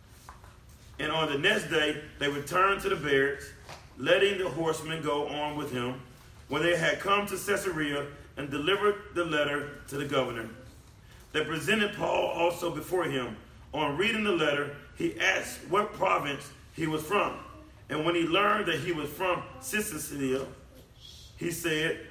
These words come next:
"I will give you a hearing when your accusers arrive." And he commanded him to be guarded in Herod's, uh, praetorium.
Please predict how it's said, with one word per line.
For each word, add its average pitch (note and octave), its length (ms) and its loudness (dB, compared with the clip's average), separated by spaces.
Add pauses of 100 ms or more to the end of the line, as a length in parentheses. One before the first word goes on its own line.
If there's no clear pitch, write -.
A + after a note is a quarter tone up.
(100)
"I E3 140 8
will E3 220 0
give G3 300 4
you E3+ 180 4
a C#3 60 2
hearing D3 440 0 (300)
when C#3 160 -2
your C#3+ 120 2
accusers F#3 600 0
arrive." B2 480 0 (420)
And B2+ 80 -2
he D3+ 140 -2
commanded F3+ 560 2
him D#3 380 -2 (140)
to - 60 -14
be B2+ 140 -6
guarded E3 460 2
in - 380 -12
Herod's, D3 300 -2 (1300)
uh, B2 260 -4 (100)
praetorium. B2 580 -6